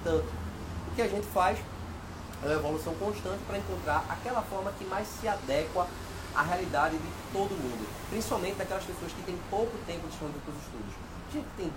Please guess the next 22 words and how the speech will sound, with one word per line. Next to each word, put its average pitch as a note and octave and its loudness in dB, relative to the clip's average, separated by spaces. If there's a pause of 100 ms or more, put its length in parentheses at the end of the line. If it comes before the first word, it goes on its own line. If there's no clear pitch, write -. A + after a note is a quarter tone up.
duas, G3+ 0
três D#3+ -4
horas D#3+ 0
por C3 -8 (100)
dia, E3+ 0 (420)
é G3 2
esse A3+ -4
tipo G3+ -6
de F#3+ -6
pessoas F3+ -4 (460)
que E3 2
é E3 4
o E3 2
nosso F3 2 (100)
público, G#3+ 0 (220)
o E3+ 0
perfil A3 2
do G#3 2
A F3+ 6
B E3 0
Nunca E3+ 0
Mais, E3 4